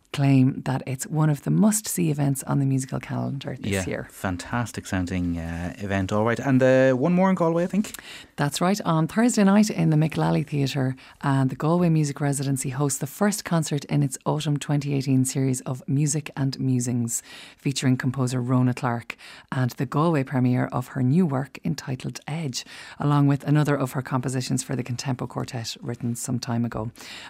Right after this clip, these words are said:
Speaker 1: Uh, discussions about the works, the performance and everything in between will be chaired by Linda O'Shea Farren of the Contemporary Music Centre, with audience participation welcome.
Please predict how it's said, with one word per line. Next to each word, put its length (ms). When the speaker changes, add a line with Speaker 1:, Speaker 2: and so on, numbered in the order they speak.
Speaker 1:
Uh, 180
discussions 500
about 200
the 80
works, 440
the 100
performance 560
and 240
everything 340
in 80
between 340
will 120
be 120
chaired 360
by 160
Linda 420
O'Shea 340
Farren 440
of 160
the 80
Contemporary 420
Music 240
Centre, 360
with 180
audience 400
participation 800
welcome. 360